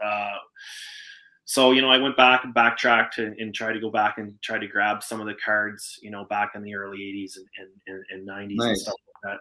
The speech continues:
Speaker 1: and started grabbing some more comics and things like that these days, uh, that I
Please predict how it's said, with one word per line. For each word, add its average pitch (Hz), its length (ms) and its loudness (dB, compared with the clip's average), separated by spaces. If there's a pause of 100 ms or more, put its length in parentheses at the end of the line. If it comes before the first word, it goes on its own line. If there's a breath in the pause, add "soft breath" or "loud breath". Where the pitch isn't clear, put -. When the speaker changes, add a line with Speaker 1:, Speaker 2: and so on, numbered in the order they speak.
(100)
Speaker 1:
and 101 100 -10
started 110 320 4
grabbing 107 420 4
some 107 200 -10
more 98 200 -10
comics 101 400 -12
and 98 140 -16
things 98 220 -14
like 95 180 -14
that 98 200 -6 (120)
these 98 200 -16
days, 98 520 -10 (160)
uh, 101 220 -8
that 98 100 -8
I 92 120 -8